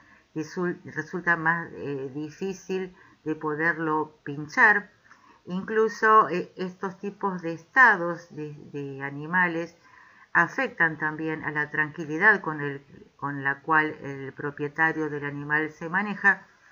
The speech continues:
y entonces entorpece más la sesión de acupuntura. En cuanto a las hembras gestantes,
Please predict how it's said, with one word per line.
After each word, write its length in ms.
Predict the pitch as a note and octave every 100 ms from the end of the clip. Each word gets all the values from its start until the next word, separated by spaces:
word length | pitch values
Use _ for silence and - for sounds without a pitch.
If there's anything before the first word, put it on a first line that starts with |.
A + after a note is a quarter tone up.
| - _ _ -
y 100 | F#3
entonces 580 | F3+ F#3 F#3 G3 F#3+ -
entorpece 880 | E3 D#3 D#3 D#3 D3+ D3+ D#3+ D#3 -
más 480 | D3 C#3+ D3 - -
la 160 | C#3 C#3
sesión 440 | D3 C#3+ D3 C#3+
de 80 | C#3
acupuntura. 800 | C#3 C3+ - C3 B2 A#2+ - - _ _ _ _ _ _ _ _ _
En 160 | F#3 G3
cuanto 500 | G#3+ A3 G#3 G#3+ -
a 120 | F3+
las 260 | E3+ F3+ G3+
hembras 380 | A#3 A#3 A#3 A3+
gestantes, 880 | G#3+ - A#3 A#3+ A#3+ B3+ C4+ -